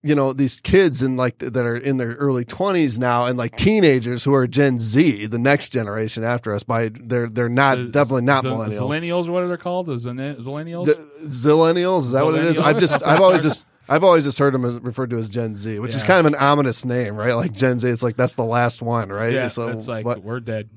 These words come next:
Speaker 1: Yeah. <laughs> Um, but, like, I saw, um, it's, I, I, they s-,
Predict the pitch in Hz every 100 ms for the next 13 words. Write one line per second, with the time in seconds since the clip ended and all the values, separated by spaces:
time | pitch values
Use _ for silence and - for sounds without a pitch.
0 | 123 143 143 165 - - - 175 - -
1 | 170 - - 127 - - - - - -
2 | 131 120 _ _ _ - 175 170 _ _
3 | _ 180 170 - _ _ _ 160 160 -
4 | 185 180 160 147 135 123 - _ _ 185
5 | 170 220 190 160 180 185 - - 170 165